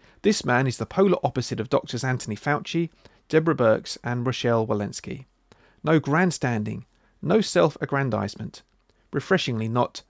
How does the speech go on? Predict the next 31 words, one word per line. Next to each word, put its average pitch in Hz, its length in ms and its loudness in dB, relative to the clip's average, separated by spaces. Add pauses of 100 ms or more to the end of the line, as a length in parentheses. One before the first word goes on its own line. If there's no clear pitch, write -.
narcissistic. - 800 -6 (1700)
I 165 80 4
really 190 320 8
like 160 160 6
that. 127 220 2
It's 156 160 -2
saying, 170 220 2
you - 360 -10
know, - 20 2
"This 185 240 0
is 190 120 -2
the 165 100 -2
kind 156 320 2
of 127 100 -2
leader 135 300 2
that 123 160 2
I 120 160 0
can 117 160 -10
follow." 110 540 -4 (640)
And 160 360 2
that's 180 360 0
something 165 340 2
which - 160 0
has 143 140 0
really 147 240 4
struck - 340 -2
me 117 260 -2
over 127 360 4
the 117 100 0
last, 123 600 2 (360)
uh, 117 320 0